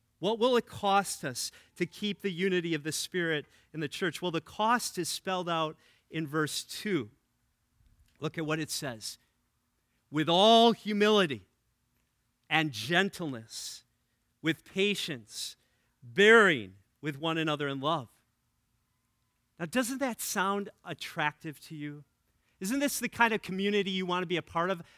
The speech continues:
mean, this is about human flourishing here. This is, this is the kind of community, when you're, you're in a community of people who are patient and loving and bearing with one another and humble and gentle,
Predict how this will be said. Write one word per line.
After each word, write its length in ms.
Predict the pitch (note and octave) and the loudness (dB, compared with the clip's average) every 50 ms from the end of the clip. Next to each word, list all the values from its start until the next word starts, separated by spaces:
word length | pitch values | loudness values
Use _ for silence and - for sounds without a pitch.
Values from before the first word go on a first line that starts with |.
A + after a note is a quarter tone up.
| _ - | _ -4
mean, 120 | A#3 A3 | -2 0
this 220 | G#3 D#4 - - | 0 0 -2 -2
is 80 | D#4 B3+ | -4 -2
about 280 | A#3 A3 A3+ G#3 F#3 - | 4 4 4 4 4 0
human 260 | - A3+ A3+ A3+ G#3+ | -4 -2 -2 -2 -4
flourishing 500 | - - B3+ B3+ B3 A#3+ - - D#3+ E3 | -4 -4 0 0 0 0 -2 -4 -4 -2
here. 140 | D#3+ D#3 C#3 | -2 -4 -2
This 260 | D#3+ A#3+ C#4 - - | -2 -4 -2 -2 -2
is, 240 | D#4 C#4 - - - - - - _ _ _ | -4 -4 -4 -8 -12 -16 -20 -20 _ _ _
this 300 | G3+ - D#4+ D4+ - - | 4 4 4 4 4 -2
is 120 | D4+ B3+ | -4 -4
the 120 | - C4+ G#3+ | -4 -6 -2
kind 200 | - A#3+ B3+ A#3 | 2 2 4 4
of 60 | A3+ | 2
community, 560 | - G3+ G3 A3+ B3+ B3 B3 A3+ F#3+ F#3 F#3 | -2 -4 -2 -2 0 2 0 0 0 0 -2
when 160 | E3+ F3+ G3+ | 0 -2 -2
you're, 240 | G3 A#3 C4+ C#4 A3 - - - - _ | 0 2 2 2 0 -2 -8 -20 -20 _
you're 240 | _ G#3 A#3+ C#4 D4 | _ 0 2 2 4
in 60 | D4 | 4
a 80 | C4 B3+ | 2 2
community 560 | - - G3+ A3 A#3 B3 A#3+ A#3+ A3 A3 G#3+ | 0 -2 -4 -2 0 0 0 0 0 2 0
of 100 | G3 - | 0 -2
people 380 | - - A#3+ A#3 - G#3+ G#3 F#3 | -2 -6 -6 -4 -2 -2 -2 0
who 100 | F3+ G#3 | 2 2
are 120 | F3+ E3+ | 0 0
patient 640 | - - - A3 A3+ B3+ C4 - - - G#3 F3 B2 - - - - _ - | -2 -4 -6 -2 -2 0 0 -2 -2 -2 -2 -2 -4 -6 -14 -20 -20 _ -4
and 160 | - F#3+ G3 | -4 -2 0
loving 640 | F#3 F#3+ G3+ G#3 A3+ B3+ B3+ A#3 F3+ A#3 A3 F3+ E3+ | 0 0 4 6 6 6 6 2 0 0 -2 -2 -2
and 160 | E3 F3 C#3+ | -4 -6 -2
bearing 380 | - A#3+ C4+ C#4 C4+ C4 A#3+ | 2 4 6 6 6 6 4
with 140 | G#3 G#3 F3 | 0 -2 -2
one 240 | F3+ F#3 G3+ G3 F#3+ | 0 0 0 0 2
another 280 | F#3+ F#3+ F3+ E3+ F3 F3+ | 0 0 0 2 0 0
and 80 | E3+ | 0
humble 580 | E3+ - - B3 C4+ C#4+ C4+ B3+ A#3+ A3 G3+ F#3 | -2 -2 2 4 4 4 4 4 2 2 2 0
and 120 | F3+ D#3 | -2 -4
gentle, 460 | C#3+ - A#3 B3 A3 - A#3 G#3 - | -4 -2 -2 -2 -2 -2 -4 -4 -4